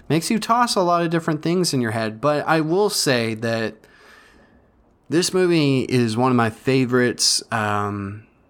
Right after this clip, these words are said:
just like Dracula, this movie holds a personal spot in my horror fandom as far as these classics go. Um, I like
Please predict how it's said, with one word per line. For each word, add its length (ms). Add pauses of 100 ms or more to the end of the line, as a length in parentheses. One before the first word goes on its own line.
(840)
just 320
like 160
Dracula, 800
this 320
movie 420
holds 520
a 300
personal 960 (400)
spot 720 (240)
in 180
my 240
horror 840
fandom 880
as 160
far 240
as 140
these 160
classics 680
go. 520 (440)
Um, 560
I 180
like 600